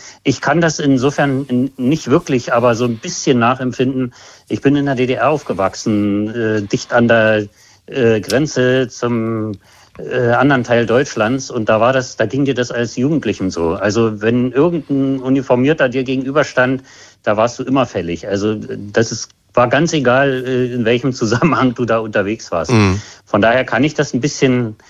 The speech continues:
Speaker 1: äh, ansatzweise nachvollziehen.
Speaker 2: Ja, und dann gibt's ja noch
Speaker 1: Und
Speaker 2: was anderes, ne? Also was ich eklatant
Speaker 1: Mhm.
Speaker 2: finde, wir behaupten unglaublich schnell sehr vieles und wir
Speaker 1: Mhm.
Speaker 2: wissen ganz oft nur ganz wenig.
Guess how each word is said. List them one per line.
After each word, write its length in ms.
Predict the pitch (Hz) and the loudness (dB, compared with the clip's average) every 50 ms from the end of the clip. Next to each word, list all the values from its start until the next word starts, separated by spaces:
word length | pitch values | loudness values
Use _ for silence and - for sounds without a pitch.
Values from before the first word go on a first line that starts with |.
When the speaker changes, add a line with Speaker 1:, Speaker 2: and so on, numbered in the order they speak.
| _ _ _ _ _ _ - | _ _ _ _ _ _ -10
Speaker 1:
äh, 560 | - 120 120 120 117 117 113 113 113 113 120 - | -4 0 2 4 4 4 4 2 2 0 -2 -2
ansatzweise 600 | 113 120 131 131 123 - - 113 113 110 113 110 | -2 0 0 0 -2 -2 -2 -2 -2 -2 -2 -2
nachvollziehen. 640 | 107 120 120 - - 117 107 - - 95 87 82 165 | 0 0 0 0 0 0 0 0 0 -2 -2 0 2
Speaker 2:
Ja, 140 | 160 170 | 2 4
und 80 | 190 185 | 4 4
dann 100 | 180 180 | 2 0
gibt's 160 | 196 202 - | 0 0 2
ja 60 | 196 | 2
noch 80 | 175 170 | 2 4
Speaker 1:
Und 80 | 123 120 | 2 2
Speaker 2:
was 140 | 120 117 | 2 0
anderes, 520 | - 170 190 190 156 113 98 90 - - - | 0 0 2 2 2 2 2 0 0 2 2
ne? 180 | 117 143 147 - | 2 2 2 2
Also 240 | - 139 131 131 127 | -2 -2 -2 0 0
was 160 | 143 139 - | 0 0 2
ich 180 | - 180 - - | 0 -2 2 0
eklatant 560 | 180 160 - 156 143 110 104 151 175 190 185 | 0 0 2 0 0 0 0 2 2 2 2
Speaker 1:
Mhm. 60 | - | 0
Speaker 2:
finde, 460 | - - 107 92 90 87 87 85 85 - - - - - - - - - - - - - - | 0 0 0 2 2 2 0 0 -2 -4 -8 -8 -8 -6 -6 -8 -10 -12 -16 -18 -20 -14 -6
wir 340 | - 127 131 151 160 156 | -2 2 4 4 6 4
behaupten 800 | 147 139 - 147 131 113 120 156 208 233 - - - 165 160 156 | 4 2 2 2 2 4 4 2 2 0 -2 -4 2 2 2 2
unglaublich 680 | - 170 196 220 190 - 165 160 - - 170 147 - | 4 4 2 4 4 2 -2 -2 0 -2 0 0 0
schnell 560 | - - - 139 135 135 147 170 190 208 226 - _ _ - | 0 2 2 2 2 4 4 4 2 2 0 -4 _ _ -10
sehr 340 | - 123 - 147 156 160 151 | -6 -2 2 2 2 2 2
vieles 720 | - - 139 131 131 131 147 175 214 - - - - _ _ - - - - - - - - - - | 0 0 0 2 2 2 2 2 0 0 -4 -6 -8 _ _ -20 -20 -16 -14 -12 -10 -10 -12 0 4
und 140 | 165 165 | 4 6
wir 100 | 151 165 | 6 4
Speaker 1:
Mhm. 60 | 156 151 | 4 2
Speaker 2:
wissen 320 | 208 208 - - 180 165 | 0 0 2 0 0 0
ganz 280 | 147 156 180 196 - - | 2 0 0 0 0 0
oft 320 | 160 160 - - - - | -2 -4 -2 -4 0 2
nur 180 | 156 156 151 139 | 4 4 4 2
ganz 300 | 143 143 147 143 - 131 | 2 0 0 -2 0 0
wenig. 560 | 123 120 120 101 80 71 71 - - - | 2 2 2 2 0 -2 -4 -8 -12 -12